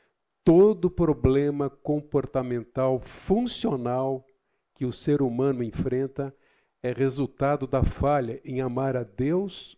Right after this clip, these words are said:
ou ao próximo, ou ambos. Quão importante é nós trazermos esta pressuposição, esta verdade para o nosso curso aqui.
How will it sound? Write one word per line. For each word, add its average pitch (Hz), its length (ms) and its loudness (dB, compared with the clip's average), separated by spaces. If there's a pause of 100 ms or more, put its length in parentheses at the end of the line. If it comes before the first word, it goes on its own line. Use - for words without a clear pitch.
ou 127 200 0
ao 123 100 2
próximo, 135 880 -4
ou 151 420 0 (460)
ambos. - 880 -8 (2000)
Quão 180 180 4
importante 185 640 2
é - 20 -2
nós 131 220 -2
trazermos 120 680 -2
esta 117 480 -6 (920)
pressuposição, 127 1200 -2
esta 104 240 -4
verdade 107 920 -6
para - 200 -10
o 104 40 -8
nosso 117 280 -4
curso 117 540 -8
aqui. - 360 -16